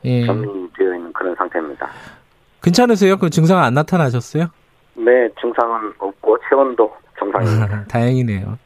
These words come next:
Speaker 1: 근데 지금 어떤, 어쨌든 지도부들은 아직, 어, 음성이고 양성 확진자들은 없어요. 그러면은 국회가 언제 다시 열리게 되는 겁니까? 일정으로 보면은?
Speaker 2: 어,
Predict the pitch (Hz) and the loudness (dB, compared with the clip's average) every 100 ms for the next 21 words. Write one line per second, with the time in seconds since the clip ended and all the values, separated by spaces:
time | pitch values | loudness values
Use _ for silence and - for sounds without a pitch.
0 | _ - - - - - 214 220 262 240 | _ -20 -20 -20 -12 0 2 4 4 4
1 | 190 254 208 - - 185 262 233 - 240 | 4 2 2 -2 -2 0 2 0 2 2
2 | 339 339 330 285 220 208 247 - _ - | 2 2 2 2 2 0 -2 -4 _ -4
3 | 180 185 180 175 226 262 277 262 254 226 | 0 2 4 4 4 4 4 4 2 2
4 | 220 214 175 - 165 226 269 254 247 233 | 4 4 4 2 2 2 0 0 0 0
5 | 262 320 302 277 269 - - - 190 226 | -2 -2 -2 0 0 0 0 2 2 4
6 | 208 226 220 208 139 - - - - _ | 2 4 4 2 0 -4 -16 -16 -20 _
7 | - - 240 220 208 170 233 294 320 208 | -12 0 2 4 4 4 2 4 2 4
8 | 190 214 175 180 190 151 143 139 139 165 | 2 4 4 4 2 4 2 2 0 2
9 | 302 147 180 165 131 123 113 113 247 - | 2 2 2 2 2 2 2 2 -2 -6
10 | _ _ _ _ _ _ - - - - | _ _ _ _ _ _ -20 -20 -20 -20
11 | - - - - 107 110 110 | -20 -20 -12 -2 2 2 2